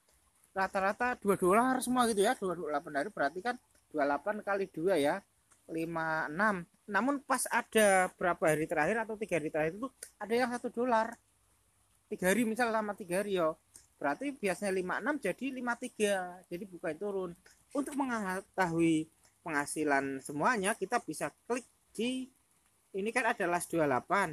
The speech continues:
ya, ini saya ulangi lagi. Ini pas di revenue ini, kita your estimate, diklik. Kemudian yang las dua puluh delapan ini kita pilih ke lifetime atau sampai dengan saat ini. Tuh, sobat, empat dua poin empat satu. Ya.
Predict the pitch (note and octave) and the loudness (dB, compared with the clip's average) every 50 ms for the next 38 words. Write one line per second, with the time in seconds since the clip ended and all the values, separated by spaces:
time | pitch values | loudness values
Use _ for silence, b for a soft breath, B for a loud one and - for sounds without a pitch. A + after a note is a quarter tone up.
0 | C#3+ C#3 C#3 B2 C3+ D#3 E3 D#3 F3 - E3+ C#3+ D3 D3 C#3+ C#3 C#3 C#3 C#3 C#3 | -6 -8 -6 -4 -2 -2 -2 -4 -4 -6 -6 -4 -4 -4 -4 -4 -4 -4 -4 -4
1 | - - E3 F#3+ G#3+ A3+ - _ _ _ _ _ _ _ _ - D#3+ F#3 G#3+ - | -6 -6 -6 -6 -6 -6 -10 _ _ _ _ _ _ _ _ -10 -8 -6 -4 -4
2 | G#3 - - - F3 D#3 D3+ - - F3 D#3 D3 D3+ C#3+ C#3+ C#3+ C#3 C3+ C3+ D3+ | -6 -4 -2 0 0 2 0 0 0 -2 -2 -2 0 -2 -2 0 -2 -2 -2 -2
3 | F#3 G#3+ - F#3+ F3+ - G#3+ A3+ A3 F3+ D#3 D3 C#3+ - B2+ C#3+ D3 - - C#3+ | -4 -4 -4 -6 -4 0 0 0 2 2 2 2 0 0 -4 -8 -8 -10 -10 -10
4 | C#3 D3+ G3+ A#3+ - _ C#3+ B2 _ - F#3 A#3+ A#3+ - _ _ _ _ _ - | -6 -6 -6 -8 -8 _ -14 -12 _ -4 -4 -4 -4 -6 _ _ _ _ _ -20
5 | - _ _ - G3 G#3+ A3 G#3 B3 B3 A#3+ B3 B3 A#3+ A#3+ A#3 A3+ A3 G#3+ G3+ | -20 _ _ -8 -6 -4 -2 0 0 0 0 -2 -4 -4 -2 -2 0 0 0 -2
6 | - - F3 D#3 D3 D3 D3 - D#3 C#3+ D3 D#3+ G#3 A#3 - - D3+ - _ - | -2 0 2 4 4 4 2 2 0 -2 -2 -4 -6 -6 -6 -10 -14 -8 _ -2
7 | D3+ C#3+ C3+ - D#3 E3 A3 A#3 G#3+ - _ _ - A3 A3 - E3+ F3 F#3+ - | 0 0 0 0 0 0 0 0 -2 -6 _ _ -6 -4 -4 -2 -2 -2 -4 -4
8 | - - G3+ G3+ F#3+ F3 E3+ E3 F#3 F#3 - F3 D#3 D#3 E3+ E3+ F#3 - - C#3+ | -4 -4 -4 -4 -2 -4 -4 -6 -6 -8 -6 -6 -6 -4 -6 -6 -6 -8 -8 -8
9 | C#3+ D3+ - - - C3 C3 - A2+ C3+ C3+ C3 A#2+ A#2+ C3+ _ _ _ _ _ | -8 -8 -6 -6 -6 -6 -6 -6 -8 -10 -8 -10 -12 -14 -16 _ _ _ _ _
10 | _ _ _ _ _ - F#3 F3 E3 E3 C#3 D3+ D#3 C#3+ C3 A2+ A2 - _ _ | _ _ _ _ _ 0 0 0 0 0 0 2 2 2 2 2 0 -4 _ _
11 | _ _ _ _ _ _ - - C3+ C3 C3 - C3 C3 D3+ D3+ D3+ - - B2+ | _ _ _ _ _ _ -10 -6 -4 -4 -4 -4 -2 0 0 0 0 -2 -2 -2
12 | B2+ C3+ - - C#3 C3 - - B2+ C3 - - - C3 A#2+ A#2 - G#3 F#3 E3+ | -2 -2 -4 -8 -14 -12 -10 -10 -10 -10 -10 -8 -6 -6 -6 -4 0 0 2 2
13 | D3 C3+ A#2 G#2+ G2+ G2+ F#2+ - _ _ _ _ _ _ _ _ _ _ _ _ | 2 0 -2 -4 -8 -12 -16 -20 _ _ _ _ _ _ _ _ _ _ _ _
14 | _ _ _ _ _ - B2+ D#3 F#3 | _ _ _ _ _ -6 -2 0 0